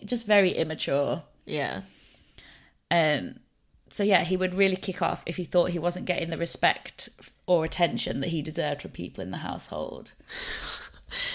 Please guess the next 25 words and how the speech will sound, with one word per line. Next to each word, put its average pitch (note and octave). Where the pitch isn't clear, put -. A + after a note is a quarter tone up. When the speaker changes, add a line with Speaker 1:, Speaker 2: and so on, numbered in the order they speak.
Speaker 2:
It C4
just E4+
seems E4
like G3
so, F3+
uh, F3
he's A3
probably B3+
getting G#3+
paid A3+
a -
pittance. D#3+
They're G#3
like, F3
"No, C4+
no, A#3
here's A3+
your C#4
wages, A#3
just G#3
run G3+
along C4+
now." E3+
He's G#3+
like, A3+